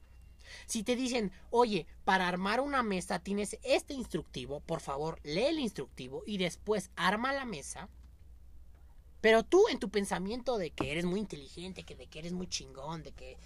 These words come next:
te la sabes todas, todas, dices, "Chingue su madre, no armo, no, no, no leo el instructivo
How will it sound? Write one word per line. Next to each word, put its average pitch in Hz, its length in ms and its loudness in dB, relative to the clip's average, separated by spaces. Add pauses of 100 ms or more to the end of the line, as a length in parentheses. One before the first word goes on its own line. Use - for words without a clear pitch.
(240)
te 143 80 -6
la 143 140 -6
sabes 208 320 -2
todas, 196 300 0
todas, 185 520 -4 (680)
dices, 214 360 -2 (220)
"Chingue 262 380 0
su 175 140 -4
madre, 233 380 4
no 190 140 4
armo, 196 260 4 (220)
no, 208 340 4 (140)
no, 226 400 4
no 226 200 2
leo 240 320 4
el 240 80 2
instructivo 277 640 -4